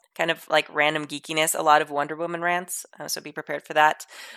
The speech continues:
So that, yeah, those are the best places to find me on the internet. And then if you wanna be, you know, see me in gaming action, it's happy jacks dot org, or for our live streams, happy jacks dot org slash live.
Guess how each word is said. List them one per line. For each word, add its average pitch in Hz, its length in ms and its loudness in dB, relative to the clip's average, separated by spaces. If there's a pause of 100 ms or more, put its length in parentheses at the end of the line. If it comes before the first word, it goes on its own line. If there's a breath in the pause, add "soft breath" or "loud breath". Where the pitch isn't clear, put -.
(200 loud breath)
So 202 160 -4
that, 269 240 2
yeah, 427 160 -2
those 349 160 -6
are 269 60 -10
the 247 80 -10
best 202 260 -4
places 196 320 -6
to - 80 -12
find 175 200 -2
me 170 80 -2
on 170 100 -2
the 170 60 -4
internet. 170 340 2
And 165 100 -2
then 160 380 2 (180 soft breath)
if - 80 -18
you 180 80 -2
wanna 175 200 6
be, 170 440 -4
you 165 140 -2
know, 151 100 2
see 160 220 -6
me 156 380 -4
in 160 160 -10
gaming 151 380 0
action, 143 460 0 (300 loud breath)
it's 160 200 -2
happy 165 300 2
jacks 147 380 2
dot 147 280 -4
org, 160 420 0
or 143 360 -4 (160)
for 160 200 -2
our 147 160 0
live 143 240 2
streams, 143 360 -10
happy 156 220 -4
jacks 143 540 0 (220 soft breath)
dot 147 200 -2
org 147 220 2
slash - 400 0
live. - 500 -2